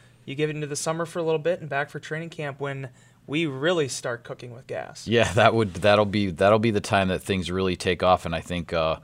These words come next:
Speaker 2: you know, the first couple of days of training camp will still be no pads, and there'll be that, that grace period, that easing into,
Speaker 1: Right.
Speaker 2: uh, to full speed training camp, full contact training camp. But then we'll start to really get a sense of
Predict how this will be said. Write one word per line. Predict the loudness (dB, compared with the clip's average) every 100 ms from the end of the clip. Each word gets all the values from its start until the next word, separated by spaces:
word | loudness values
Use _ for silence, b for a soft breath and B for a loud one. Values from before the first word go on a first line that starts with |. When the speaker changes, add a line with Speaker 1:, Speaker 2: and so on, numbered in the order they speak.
| b b b -2
Speaker 2:
you | 2
know, | 4
the | 2
first | 2 0 2
couple | 0 2 0
of |
days | 2 0 -2
of | -6
training | -2 0 0
camp | -2 -4
will | -4
still | -6 -4 -4
be | -4 -4
no | -4 -4
pads, | -2 0 4 2 0
and | -4
there'll | -6
be | -6 -6
that, | -4 -4 -8 B B B
that | -2 -2 -4 -16 -8
grace | -2 0 0
period, | -4 -4 -4 -2
that | -2
easing | -2 -6 -4 -4 -4
into, | -2 -2 -4 -4 -2
Speaker 1:
Right. | -2
Speaker 2:
uh, | -2 -4 -8
to | -8
full | -4 -4 -2
speed | -2 -2 -4 -4
training | -4 -4 -4
camp, | -4 -6 -4
full | -6 -6
contact | -2 -2 -2 -4 -6
training | -6 -8 -8
camp. | -8 -8
But | -6 0
then | 2 2
we'll |
start | -2 -4 -6
to | -8
really | -8 -6 -6
get | -8
a | -8
sense | -6 -6 -6
of | -10